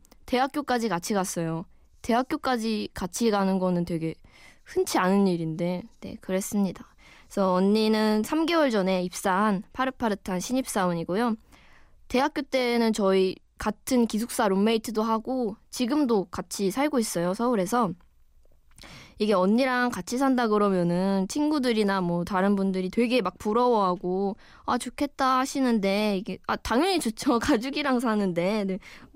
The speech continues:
되게 좋지만 또 동생이신 분들은 조금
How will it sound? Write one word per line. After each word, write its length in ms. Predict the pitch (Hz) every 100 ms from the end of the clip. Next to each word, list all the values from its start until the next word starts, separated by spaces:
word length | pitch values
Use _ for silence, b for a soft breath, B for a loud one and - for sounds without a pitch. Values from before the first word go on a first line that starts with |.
| -
되게 240 | 233 220
좋지만 560 | 208 180 - 190 233 226
또 160 | 226 208
동생이신 800 | - 233 262 311 277 226 240 220
분들은 460 | 202 190 185 180
조금 340 | 180 208 202